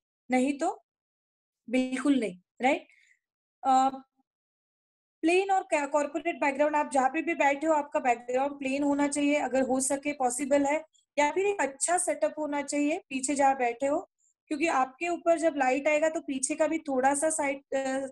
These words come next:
थोड़ा सा, अ, जगह तो highlight होता है, तो वो भी ठीक दिखना चाहिए,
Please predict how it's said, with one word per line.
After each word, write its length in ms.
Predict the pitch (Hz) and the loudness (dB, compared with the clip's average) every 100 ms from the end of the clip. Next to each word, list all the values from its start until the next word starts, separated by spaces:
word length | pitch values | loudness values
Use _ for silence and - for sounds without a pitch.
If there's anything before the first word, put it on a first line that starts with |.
| 269 | -4
थोड़ा 220 | 277 285 | 0 0
सा, 200 | 285 330 415 _ _ _ _ - | 0 -2 -4 _ _ _ _ 0
अ, 240 | 254 262 | 4 4
जगह 340 | 254 277 277 320 | 2 0 0 2
तो 140 | 339 | 2
highlight 440 | 285 262 277 311 | 2 2 2 0
होता 300 | 262 254 285 | 0 0 2
है, 220 | 320 311 349 | 0 2 -2
तो 180 | 349 | -2
वो 160 | 269 277 | -4 -2
भी 200 | 294 359 - | 2 0 0
ठीक 220 | - 294 247 | -4 -4 -2
दिखना 320 | 285 262 269 | -4 0 0
चाहिए, 300 | 269 277 | 2 -2